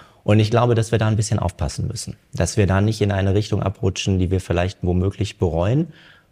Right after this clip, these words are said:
Ähm, und ich würde sagen, absolut. Er hat ein total geiles Leben. Er wird seinen Weg finden. Er wird auch einen Beruf erlernen und, äh,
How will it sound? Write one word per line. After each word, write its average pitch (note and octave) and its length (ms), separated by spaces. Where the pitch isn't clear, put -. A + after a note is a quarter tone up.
Ähm, G#2 560
und F#2+ 440
ich F#2+ 220
würde G#2+ 160
sagen, F#2+ 360
absolut. G2 640
Er E2+ 160
hat G#2 160
ein F#2+ 180
total D3 400
geiles A#2+ 340
Leben. A#2+ 360
Er F#2 180
wird A2 180
seinen G2+ 260
Weg G2 180
finden. A#2+ 360
Er F#2+ 120
wird G#2 140
auch G#2+ 120
einen F#2+ 180
Beruf G2 380
erlernen G2 640
und, G#2 340
äh, G#2 180